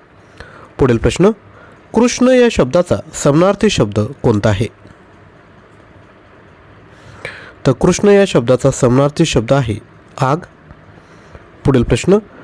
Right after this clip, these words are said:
भारतीय संविधानामध्ये मार्गदर्शक तत्त्वे कोणत्या भागात नमूद आहेत? तर ते आहेत भाग चारमध्ये. पुढील प्रश्न,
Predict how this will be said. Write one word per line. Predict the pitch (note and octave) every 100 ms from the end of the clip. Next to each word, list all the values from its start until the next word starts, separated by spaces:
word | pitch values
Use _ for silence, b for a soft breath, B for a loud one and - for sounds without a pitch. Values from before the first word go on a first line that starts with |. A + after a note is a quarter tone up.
| B B
भारतीय | D#3 F3 F#3+ B3 B3+ B3+
संविधानामध्ये | - F3+ D3 C#3+ C3+ C#3+ E3+ A#2 G2+
मार्गदर्शक | C#3 D#3 E3+ G#3 G#3 A3 -
तत्त्वे | D3 E3+ G2 B B B B
कोणत्या | F3+ F#3+ G3+ A3+
भागात | G#3 C3 A2 A#2 -
नमूद | C3+ A2 A2
आहेत? | G#2+ G#2+ - - - - - - - - - - - - - - - - B B B B -
तर | C3+ B2+
ते | E3+
आहेत | D#3+ D#3 G3 F3+
भाग | C3 A#2+ G#2+ - - -
चारमध्ये. | C3+ A2+ A#2 C#3+ A3 - _ - B B B B - -
पुढील | C3 A2+
प्रश्न, | - - E3+